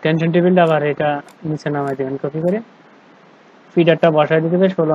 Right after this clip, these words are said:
নম্বরে click করবেন, ষোলো নম্বরে click করার পরে ফিডারটা আপনার নিচে বসায় দিতে হবে, আমি বসিয়ে দিলাম। তারপর আমার কাজ হচ্ছে উপর, উপরে এখন ফিডারটা আমি মিডিলে রাখলাম, কারণ এই দেখেন কাজ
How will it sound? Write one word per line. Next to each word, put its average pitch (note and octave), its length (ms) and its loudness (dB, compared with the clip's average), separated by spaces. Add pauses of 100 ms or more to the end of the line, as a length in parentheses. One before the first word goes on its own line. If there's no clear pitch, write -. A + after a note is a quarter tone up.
নম্বরে D3+ 320 -2
click E3 180 -6
করবেন, F#3 240 -2
ষোলো D#3+ 180 -4
নম্বরে D3+ 240 -4
click D3+ 220 -8
করার E3 220 0
পরে F#3 120 0 (100)
ফিডারটা D3 340 -2 (280)
আপনার D3 280 -8 (100)
নিচে C#3 260 -6
বসায় D3 280 -4
দিতে E3 160 -4
হবে, G3+ 140 -2 (760)
আমি C#3+ 160 -6
বসিয়ে D#3+ 280 0
দিলাম। A3 200 2 (440)
তারপর D#3+ 340 6 (100)
আমার D#3+ 140 2 (120)
কাজ E3+ 120 4 (120)
হচ্ছে F#3+ 300 2 (1400)
উপর, F3+ 320 4 (800)
উপরে F#3 240 8
এখন F#3 220 6
ফিডারটা G3 400 6
আমি F3+ 160 2 (500)
মিডিলে F#3+ 320 10 (100)
রাখলাম, C3 280 -2 (260)
কারণ F3+ 260 2
এই F3+ 80 2
দেখেন E3+ 240 2
কাজ E3 100 2